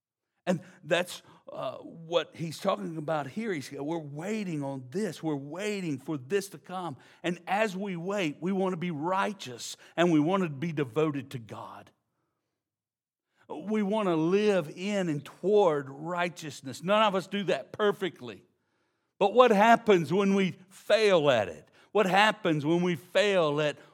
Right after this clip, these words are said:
walking in righteousness? We repent, don't we? We repent and we turn to Him. We live in faith toward Him. Waiting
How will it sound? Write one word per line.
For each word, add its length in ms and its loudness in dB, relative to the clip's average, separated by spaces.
walking 640 2
in 240 -2
righteousness? 1120 -8
We 140 0
repent, 580 2
don't 260 4
we? 280 -4
We 100 -2
repent 680 2
and 100 -2
we 120 0
turn 360 -4
to 100 4
Him. 260 -2
We 140 0
live 680 0
in 140 -6
faith 580 -12
toward 240 -10
Him. 340 -12
Waiting 680 -6